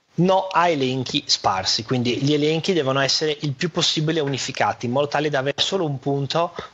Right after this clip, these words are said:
per andare a vedere le, eh, le attività che dobbiamo fare. Se vuoi proiettare adesso il, il foglio, il, quello che ti ho, ti ho inviato, che,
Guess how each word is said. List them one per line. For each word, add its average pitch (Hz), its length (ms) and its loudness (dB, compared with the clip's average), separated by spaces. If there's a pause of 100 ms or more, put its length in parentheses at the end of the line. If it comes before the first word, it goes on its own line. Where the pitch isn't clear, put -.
per 127 320 2
andare 131 520 0
a 127 40 2
vedere 123 640 0
le, 117 300 2
eh, 123 60 0 (180)
le 110 800 2
attività 127 400 0
che 120 100 0
dobbiamo 101 300 0
fare. - 260 -2 (420)
Se - 180 4
vuoi 233 160 2
proiettare 165 420 2
adesso 147 480 0
il, 131 480 2
il 123 100 -2
foglio, 202 580 0 (100)
il, 120 480 0
quello 120 160 0
che - 100 -8
ti - 100 0
ho, 113 220 4
ti 117 140 -2
ho - 20 2
inviato, 123 640 0
che, 110 220 -2